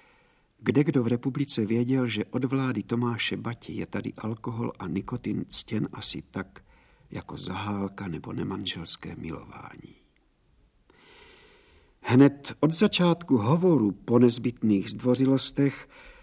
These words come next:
snažil se Baťa vytvořit prostředí, ve kterém by pokud možno zmizel přílišný sociální rozdíl mezi hostem a hostitelem. Tak především žádné pane továrníku a pane redaktore, ale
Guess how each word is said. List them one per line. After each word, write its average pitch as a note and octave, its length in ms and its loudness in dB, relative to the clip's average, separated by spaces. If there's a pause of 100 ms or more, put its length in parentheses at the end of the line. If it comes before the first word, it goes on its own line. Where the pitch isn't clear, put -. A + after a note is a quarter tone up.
(180)
snažil A2+ 480 4
se D#3 160 4
Baťa D3+ 280 2
vytvořit C3+ 460 -2
prostředí, C3+ 600 -2
ve A2+ 100 2
kterém C#3+ 500 2
by A#2+ 160 2
pokud - 440 -4
možno C3 340 4
zmizel A2+ 500 2
přílišný F#2+ 760 -2
sociální A2 720 -2
rozdíl G2+ 380 -2
mezi G2 260 0
hostem G#2 480 -4
a - 60 -12
hostitelem. - 800 -10 (1040)
Tak - 160 -4
především D#3+ 760 6
žádné C3 720 4
pane A2 340 2
továrníku B2+ 960 0
a G#2 60 -8
pane F#2+ 320 -6
redaktore, A#2+ 600 -4 (160)
ale G2 280 -6